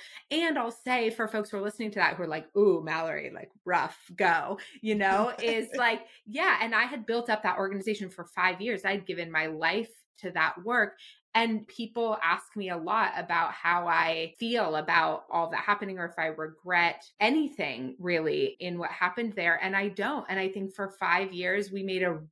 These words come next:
Speaker 1: really tremendous positive impact on a lot of people, a lot of communities, a lot of systemic issues. And then a choice was made and the organization couldn't continue at a certain point. And I think that's okay.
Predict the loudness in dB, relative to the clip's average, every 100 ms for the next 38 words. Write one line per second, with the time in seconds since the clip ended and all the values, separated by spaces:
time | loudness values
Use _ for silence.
0 | -2 0 2 0 -2 -4 0 0 0 -2
1 | -4 -14 _ _ -18 2 2 2 -2 -8
2 | -10 -16 -6 2 2 0 -10 -20 -4 -2
3 | 0 2 2 0 -8 -8 -4 0 2 2
4 | 0 -2 -2 -6 -10 -2 0 0 0 2
5 | 2 2 -4 -2 -2 -6 -10 -12 -12 -2
6 | 0 2 0 -2 -6 -2 2 2 0 -8
7 | -20 -18 -4 -2 0 0 0 -2 -2 -2
8 | -2 -2 0 0 0 2 0 -2 -8 -18
9 | _ _ 0 2 2 0 -4 -2 0 0
10 | 0 0 0 0 0 0 0 0 -4 -4
11 | -6 -6 -4 -4 -2 -2 -2 -2 -2 -4
12 | -6 -6 -6 -6 -4 -6 -10 -12 -2 -2
13 | -2 -6 -2 -2 0 -6 -4 -2 -2 -4